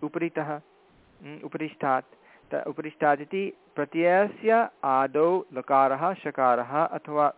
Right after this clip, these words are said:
वर्-, अ, कवर्गीयवर्णः अस्ति चेत् तस्य इत् संज्ञा भवति इत्यर्थः। स्पष्टं स्यात्।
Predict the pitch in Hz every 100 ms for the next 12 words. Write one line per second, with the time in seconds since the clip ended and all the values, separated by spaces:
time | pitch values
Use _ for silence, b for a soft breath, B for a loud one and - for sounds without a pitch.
0 | 127 131 131 135 143 123 123 - 180 147
1 | 131 117 131 120 117 113 113 127 147 131
2 | 120 - 160 185 202 - 175 - 208 247
3 | - - 120 117 151 139 113 117 208 -
4 | 107 98 - 110 104 _ _ _ _ _
5 | _ _ _ _ _ _ _ _ _ -
6 | - 151 - 120 - 117 110 -